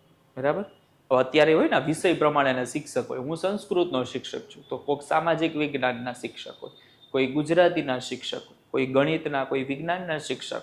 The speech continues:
હોય. હે, તમે સ-, સંસ્કૃતવાળા પાસે જઈને ગણિત વિજ્ઞાન ભણવાનું કહો તો શું હાલત થાય? ગણિત વિજ્ઞાનવાળા પાસે જઈને સંસ્કૃત ભણવાનું કહો તો શું હાલત થાય? એમ નહીં. એને કીધું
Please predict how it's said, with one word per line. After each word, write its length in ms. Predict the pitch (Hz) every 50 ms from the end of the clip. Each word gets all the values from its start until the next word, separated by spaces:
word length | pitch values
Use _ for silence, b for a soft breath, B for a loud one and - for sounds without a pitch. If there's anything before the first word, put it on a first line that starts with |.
| - -
હોય. 80 | - - _ _ _ _ _ _ _ _ _ _ _ 156 226
હે, 80 | 262
તમે 360 | - 151 143 147 147 143 135
સ-, 240 | 123 - - - 131
સંસ્કૃતવાળા 720 | 123 - 156 170 165 160 - 165 160 151 156 151 156 156 151
પાસે 280 | - 151 156 156 160 143
જઈને 180 | 151 151 147
ગણિત 320 | 147 147 151 156 151 139 143
વિજ્ઞાન 340 | 147 147 151 147 147 143
ભણવાનું 420 | 135 139 147 147 147 147 147 139 139
કહો 100 | 143 139
તો 60 | 143
શું 240 | - - 170 156 127
હાલત 340 | 120 120 120 120 113 - -
થાય? 100 | - - - _ _ _ _ _ _ _ _ _ _ _ _ _ _ _
ગણિત 280 | 143 143 156 160 151 147
વિજ્ઞાનવાળા 520 | 143 151 147 156 151 147 147 147 147 147
પાસે 220 | 143 147 147 147 143
જઈને 180 | 139 143 135
સંસ્કૃત 500 | 131 - 147 156 151 - - 156 147 131
ભણવાનું 320 | 131 131 143 143 143 143 139
કહો 80 | 147
તો 80 | 139 143
શું 180 | - - 170 143
હાલત 380 | 123 117 117 117 117 - -
થાય? 100 | - - - _ _ _ -
એમ 300 | 151 165 170 165 156 139
નહીં. 140 | 127 113 b b b b b b _
એને 180 | 180 196 220 214
કીધું 340 | 226 247 208 269 311 320